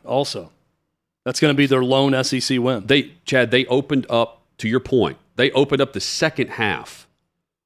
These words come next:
Speaker 2: on their first seven drives. They netted a total of five yards. Um, I, I always hesitate to say a team quits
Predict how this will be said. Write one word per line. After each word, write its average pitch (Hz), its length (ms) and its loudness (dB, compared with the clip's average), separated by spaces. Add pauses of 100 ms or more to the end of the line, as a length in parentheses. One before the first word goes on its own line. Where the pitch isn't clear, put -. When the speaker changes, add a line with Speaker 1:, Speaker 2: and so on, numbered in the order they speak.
(140)
Speaker 2:
on 110 120 2
their 104 120 4
first - 520 0
seven 131 320 2
drives. 92 640 -2 (100)
They 113 160 2
netted 117 320 0
a 95 80 -2
total 104 420 -2
of 85 80 -12
five 107 440 -4
yards. 80 500 -8 (1160)
Um, 92 440 0 (420)
I, 175 260 4
I 165 160 4
always 151 340 4
hesitate 127 420 0
to 110 60 -10
say 113 200 0
a 101 60 0
team 117 320 -2
quits - 800 -4